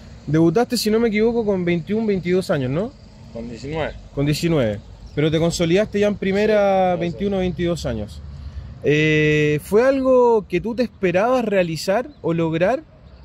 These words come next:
Speaker 1: ¿O para el arquero siempre se carga quizás con un estigma de que estás obligado a debutar tarde? Quizás veinticinco, veintiséis años, quizás,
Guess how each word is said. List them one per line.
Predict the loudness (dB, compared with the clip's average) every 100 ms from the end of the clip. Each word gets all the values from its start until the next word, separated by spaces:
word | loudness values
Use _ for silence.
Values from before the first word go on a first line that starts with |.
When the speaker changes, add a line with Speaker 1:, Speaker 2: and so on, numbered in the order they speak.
| -2
Speaker 1:
¿O | 0 2
para | 2 2
el |
arquero | 2 0 0 4 4 4 4 2 -2
siempre | -6 -4 -2 -2 -2 -2
se | -2 0
carga | 0 2 -2
quizás | -2 -4 -4
con | -4 -4
un | -4
estigma | -4 -6 -4 -2 -2 -4 -10 -20 -14
de | -4 -2
que | -2
estás | -2 -2 -2
obligado | -2 -2 0 2 2
a |
debutar | 2 0 -2 -4
tarde? | -2 -2 -2 -8 -10 -18 -8
Quizás | -4 -2 -2
veinticinco, | -2 -4 -6 -4 -2 -2 -2
veintiséis | -2 -4 -6 -4 0 0
años, | 0 -4
quizás, | -6 -4 -2 -2